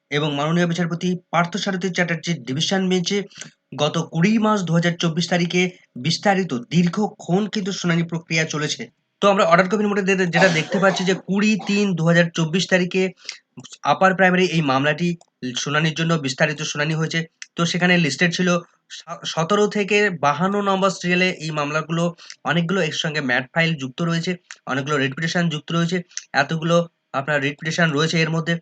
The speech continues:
তো কোর্ট নাম্বার ইলেভেনে মাননীয় বিচারপতি তপব্রত চক্রবর্তী এবং পার্থসারথী চ্যাটার্জির ডিভিশন বেঞ্চে এই মামলাটির শুনানি, বিস্তারিত শুনানি হয়েছে। তো আমরা এটা দেখতে পাচ্ছি ম্যাট নাম্বার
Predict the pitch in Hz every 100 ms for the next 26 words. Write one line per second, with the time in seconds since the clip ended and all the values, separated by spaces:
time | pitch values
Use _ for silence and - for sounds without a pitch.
0 | _ - - 175 185 180 180 190 156 139
1 | 175 175 147 165 175 - - - 147 175
2 | 190 175 170 170 170 185 185 - - -
3 | 156 180 175 180 170 170 165 156 180 208
4 | - - 143 139 147 156 185 180 170 170
5 | 165 156 147 147 131 147 180 170 165 180
6 | 175 _ - 139 143 139 139 139 160 151
7 | 151 - 151 147 165 151 156 156 139 139
8 | 123 120 - - - 165 185 180 175 175
9 | 185 196 180 139 147 - 180 175 180